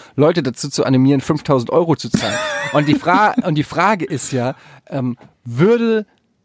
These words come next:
Speaker 1: würden aus reiner Neugier, ob das, wie akkurat's dann letztendlich genau ist, weil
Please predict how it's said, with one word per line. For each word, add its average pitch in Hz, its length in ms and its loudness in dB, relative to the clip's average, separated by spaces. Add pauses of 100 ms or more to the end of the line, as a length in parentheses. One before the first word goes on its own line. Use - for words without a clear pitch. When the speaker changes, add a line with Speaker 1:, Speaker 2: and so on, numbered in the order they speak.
(440)
Speaker 1:
würden 190 300 2
aus 147 300 -2
reiner 208 300 4
Neugier, 196 760 2 (220)
ob 190 180 0
das, 165 280 -2
wie 240 260 2 (140)
akkurat's 202 680 0
dann 180 160 2
letztendlich 175 580 -2
genau 151 240 4
ist, 220 280 0
weil 151 540 2